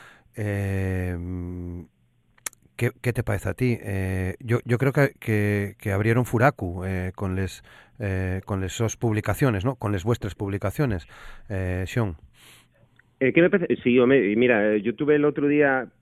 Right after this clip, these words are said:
Speaker 2: precisamente falando, eh, na T P A de, de, de la fantasía en asturiano, de la literatura,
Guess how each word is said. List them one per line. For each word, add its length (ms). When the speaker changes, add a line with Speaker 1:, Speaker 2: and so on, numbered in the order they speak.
Speaker 2:
precisamente 500
falando, 520
eh, 240
na 120
T 120
P 100
A 120
de, 360
de, 460
de 160
la 100
fantasía 680
en 100
asturiano, 440
de 60
la 80
literatura, 580